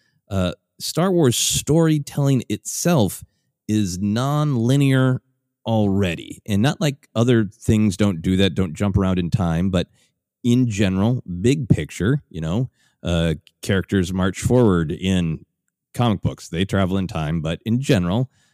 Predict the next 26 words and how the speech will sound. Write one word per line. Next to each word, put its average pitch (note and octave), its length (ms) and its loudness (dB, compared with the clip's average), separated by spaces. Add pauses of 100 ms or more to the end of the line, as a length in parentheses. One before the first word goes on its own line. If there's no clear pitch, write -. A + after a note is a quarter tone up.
(220)
you E2+ 160 0
know, E2 160 0
we F2+ 240 0
meet F2+ 160 0
'em A#2+ 100 2
and A2+ 80 2
they, A2 300 2
they F#2+ 160 0
move F#2+ 220 0
forward, D#2 420 -2
and D2+ 400 -8 (320)
same F2 260 -6
thing, F2+ 420 -6
uh, E2+ 260 -4
with E2+ 260 -6 (100)
many G2 300 -2
other G#2 300 2 (300)
stories. G2+ 540 2 (540)
But - 260 0
Star F#3 360 -2
Wars G2+ 400 2 (200)
i-, - 80 -18 (220)
is A#2 240 -6
just C3 300 -2
like G#2+ 220 0 (320)
th-, G2+ 240 -10